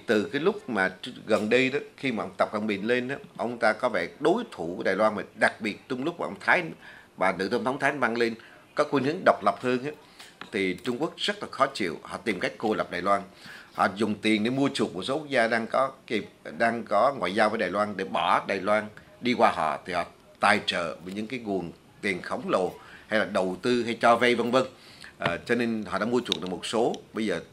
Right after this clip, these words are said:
tổng số các quốc gia mà Đài Loan, à, đang còn giữ cái mối quan hệ ngoại giao xuống còn hai mươi quốc gia. Và nếu Mỹ mà nâng cấp cái vai trò, ờ, ngoại giao tại Đài Loan lên đó, thì có nghĩa là một số đồng minh Mỹ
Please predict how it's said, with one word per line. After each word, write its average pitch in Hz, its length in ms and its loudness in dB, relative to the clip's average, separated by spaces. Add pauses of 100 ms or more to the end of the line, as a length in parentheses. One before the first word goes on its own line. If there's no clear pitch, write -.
(160)
tổng 104 240 2
số 160 160 -2
các 180 140 -4
quốc 151 160 -4
gia 117 160 2
mà 101 120 -4
Đài 87 160 0
Loan, 107 260 0 (460)
à, 95 300 -6
đang 113 220 6
còn 95 180 -4
giữ 87 260 -4
cái 131 80 -6
mối 127 160 -2
quan 113 140 0
hệ 87 80 -6
ngoại 85 180 -6
giao 101 240 0 (220)
xuống 139 240 -6
còn 87 160 -2
hai 95 220 -4
mươi 95 340 -4
quốc - 140 -8
gia. 104 220 2 (580)
Và 92 460 4
nếu 160 140 2
Mỹ 117 400 0
mà 92 140 0
nâng 120 300 0
cấp 202 160 -2
cái 180 80 -4
vai 127 160 4
trò, 87 340 2 (240)
ờ, 87 160 -8
ngoại 101 180 -2
giao 117 200 4
tại 92 140 -2
Đài 92 120 0
Loan 110 200 2
lên 123 240 -2
đó, 143 60 -8 (460)
thì 92 100 -4
có 123 100 -2
nghĩa 127 140 -2
là 104 60 0
một 78 120 -6
số 151 120 0
đồng 98 200 -2
minh 107 180 -2
Mỹ 90 220 -2